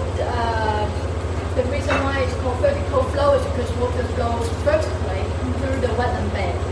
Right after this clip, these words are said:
And, uh, you have, you can have it single pass type, or you can have it in a recirculation, uh, system. So single pass type is dose the water, and then water just goes through the bed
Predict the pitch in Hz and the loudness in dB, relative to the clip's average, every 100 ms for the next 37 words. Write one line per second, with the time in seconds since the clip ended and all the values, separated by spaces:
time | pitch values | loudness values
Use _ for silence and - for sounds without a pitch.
0 | - - - 247 247 - - - 240 - | -4 -4 0 2 4 4 4 2 2 2
1 | - 508 - - - 269 277 - 220 269 | 2 2 0 -2 -2 -2 -2 0 0 2
2 | 269 - 370 381 381 381 302 277 285 - | 0 0 -2 0 0 0 2 2 2 -2
3 | - 254 262 254 240 233 - - 240 247 | -2 0 4 2 2 -4 -4 0 2 4
4 | 240 247 247 240 226 196 240 226 226 226 | 2 2 0 0 0 0 2 0 0 0
5 | - 208 202 240 254 240 240 220 214 - | 0 0 0 0 2 2 0 0 0 0
6 | - 208 - - - - - - - - | 0 0 0 -2 -2 -2 0 0 -2 -2
7 | - - - - 285 381 381 370 - 330 | -2 -2 -2 -2 -2 0 0 0 2 2
8 | 320 - 277 269 247 226 - - - 339 | 2 0 2 2 2 0 -2 -2 2 4
9 | 349 - 285 294 311 330 311 302 294 294 | 4 2 2 2 0 0 2 2 0 -2
10 | - - 240 240 254 269 - 247 254 254 | -2 -2 0 0 0 0 2 0 2 0
11 | - - 247 - - 247 240 - - 269 | 0 4 4 4 0 0 0 0 0 4
12 | 269 - - | 4 4 0